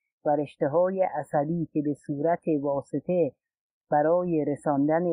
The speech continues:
اطلاعات از مغز به سایر اندامواره‌ها مثل دستگاه گوارش و جنسی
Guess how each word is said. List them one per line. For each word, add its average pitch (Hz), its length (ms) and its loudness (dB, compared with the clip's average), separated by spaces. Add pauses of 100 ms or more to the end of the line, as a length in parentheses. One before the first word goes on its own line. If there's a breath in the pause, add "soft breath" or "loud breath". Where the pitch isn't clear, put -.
(120)
اطلاعات 151 800 2
از 143 260 0
مغز 156 520 0
به 147 80 -4
سایر 156 720 -2 (480)
اندامواره‌ها 147 1160 0
مثل 156 480 -2
دستگاه 151 680 -2
گوارش 143 640 -4
و 160 60 2
جنسی 147 640 -4